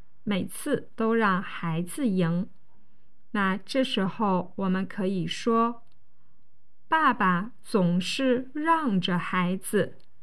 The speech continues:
每次都让孩子赢。”爸爸总是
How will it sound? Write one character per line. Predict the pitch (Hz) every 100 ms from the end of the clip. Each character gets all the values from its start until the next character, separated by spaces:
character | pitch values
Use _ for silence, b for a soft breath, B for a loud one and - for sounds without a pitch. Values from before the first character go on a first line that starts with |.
| - - -
每 | 247 220 185 -
次 | - - 320 233 - - -
都 | 214 214
让 | 214 196 175
孩 | 214 - - 170 170
子 | - - 269
赢。” | 196 175 180 220 - - - - - - - - - - - - - - - - - - - - - - - - - - - - - - - - -
爸 | - 294 240
爸 | 240 202 185 247
总 | - 214 185 185
是 | 180 254 233 -